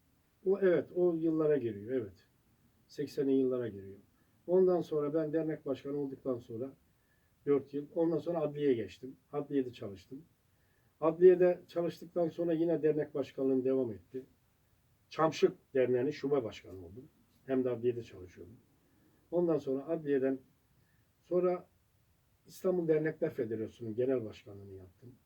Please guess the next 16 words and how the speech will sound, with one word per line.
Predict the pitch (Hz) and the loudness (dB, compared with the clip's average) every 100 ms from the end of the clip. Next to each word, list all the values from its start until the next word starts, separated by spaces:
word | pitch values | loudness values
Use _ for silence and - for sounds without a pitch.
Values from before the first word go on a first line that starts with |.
| _ _ _ _ | _ _ _ _
Cemevlerinde, | - 151 147 135 131 123 123 127 | 0 2 2 2 0 0 -2 -4
adliyeden | 131 127 131 127 123 | -6 2 4 4 0
sonra | 127 123 117 | -6 -8 -4
cemevlerinde | 131 131 120 117 113 113 113 117 117 _ _ _ _ _ _ - | 0 0 0 -4 -8 -10 -10 -12 -16 _ _ _ _ _ _ -2
yöneticilik | 131 135 131 120 123 110 | 2 2 0 -4 -6 -6
yaptım. | 104 90 - 113 - _ _ _ _ _ _ _ _ _ | -12 -16 -18 -20 -20 _ _ _ _ _ _ _ _ _
Sonra | - 170 170 | -4 -2 2
siyasete | 180 170 185 165 | 0 0 -2 0
atıldım. | 147 120 113 143 - _ _ _ _ _ _ _ - | -2 -2 -6 -8 -12 _ _ _ _ _ _ _ -4
Ee, | |
Deniz | 127 123 120 151 165 | -2 0 0 0 0
Baykal'ın | 151 156 165 160 | -2 -2 -2 -2
zamanında | 135 123 120 117 131 180 - _ _ _ _ _ _ _ _ | -2 -2 -4 -4 -6 -6 -12 _ _ _ _ _ _ _ _
Cumhuriyet | 151 156 156 160 | -4 0 2 0
Halk | 156 - | -4 -4
Partisi'nin | 127 - - 147 170 | -4 -6 -8 -6 -6